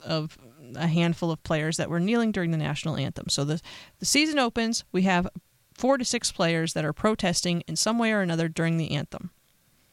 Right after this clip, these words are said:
either by kneeling or by sitting, by raised fists, whatever. President Trump then,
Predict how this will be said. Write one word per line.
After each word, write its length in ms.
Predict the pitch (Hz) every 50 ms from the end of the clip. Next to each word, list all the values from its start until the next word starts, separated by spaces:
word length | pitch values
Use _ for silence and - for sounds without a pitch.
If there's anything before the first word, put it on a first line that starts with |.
| _ _ _ _ _ _ _ _ _ _ - _ _ - - _ _ _ _ -
either 180 | 170 160 160 -
by 160 | 156 147 151
kneeling 400 | 170 202 226 233 233 226 226 214
or 100 | 175 -
by 140 | - - -
sitting, 500 | - - 202 196 190 180 175 175 180 - - _ _ -
by 100 | 147 143
raised 420 | 135 143 165 175 170 - - -
fists, 440 | - 170 160 160 - - - - -
whatever. 400 | 151 139 92 - - - - - _ _ _ _ _ _ _ _ - - - - - - _ _ _ _ _ _ _ - - - - - - -
President 420 | - 226 226 226 240 247 240 214 -
Trump 320 | - 302 302 285 269 - _ _ _ _ _ _ _ -
then, 420 | 214 226 226 226 226 226 208